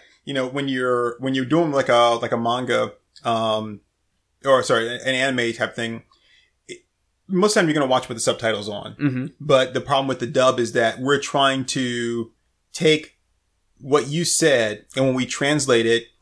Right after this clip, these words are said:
Speaker 1: it may either turn out to be a longer spoken sentence or a shorter spoken sentence,
Speaker 2: Mm-hmm.
Speaker 1: um, and get it to try to ma-, match your words, in which case we may have to then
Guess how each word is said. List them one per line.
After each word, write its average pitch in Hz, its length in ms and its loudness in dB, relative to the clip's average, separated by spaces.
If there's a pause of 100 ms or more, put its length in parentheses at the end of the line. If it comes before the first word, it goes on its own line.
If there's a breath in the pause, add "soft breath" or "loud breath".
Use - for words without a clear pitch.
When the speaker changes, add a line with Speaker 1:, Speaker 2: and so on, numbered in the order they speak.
(140)
Speaker 1:
it 135 160 0
may 131 200 2
either 127 240 -2
turn 123 200 0
out 120 160 2
to 117 60 -12
be 113 480 -2
a 117 180 0
longer 139 540 2
spoken 165 400 -2
sentence 156 300 -4
or 123 120 2
a 110 40 0
shorter 277 400 -2
spoken 123 380 0
sentence, 131 500 -4 (400 soft breath)
Speaker 2:
Mm-hmm. - 40 0
Speaker 1:
um, 127 420 2 (100)
and 135 560 0 (580 soft breath)
get 170 160 6
it 170 120 2
to - 40 -14
try 147 180 -2
to 127 220 -2 (240)
ma-, 147 440 0
match 147 340 -2
your 135 160 0
words, 139 340 2
in 131 60 -4
which 131 160 -6
case 131 260 -6
we 143 100 -4
may 139 180 -6
have 135 140 0
to 135 80 -4
then 123 420 -6